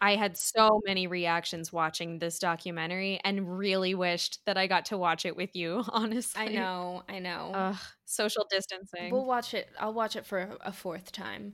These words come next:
Speaker 1: Yes. I think that the way that he handled the whole controversial conspiracy side of what these individuals were talking about,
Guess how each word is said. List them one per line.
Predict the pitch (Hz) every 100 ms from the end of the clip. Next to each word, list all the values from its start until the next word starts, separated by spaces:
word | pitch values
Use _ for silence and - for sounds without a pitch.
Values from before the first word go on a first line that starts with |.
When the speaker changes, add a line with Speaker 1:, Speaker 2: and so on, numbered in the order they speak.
| -
Speaker 1:
Yes. | 196 220 233 233 - - _ _ -
I | 208 196 - _
think | 285 302 -
that | 254 208 180 - _
the | 214 262
way | 226 233
that | 226
he | 226 226
handled | 196 185 196 220 208 175 165 165 - _ -
the | 208 196
whole | 190 202 196 190 180 - _ _ - - 208 190 190 180
controversial | 208 175 190 190 - 190 180 175 175 -
conspiracy | 202 185 - - 185 185 190 - 185 165
side | - 175 170 180
of | 175
what | 175 170
these | 185 175
individuals | 180 180 170 170 185 175 170
were | 180 170
talking | - 165 - 208
about, | 208 220 220 226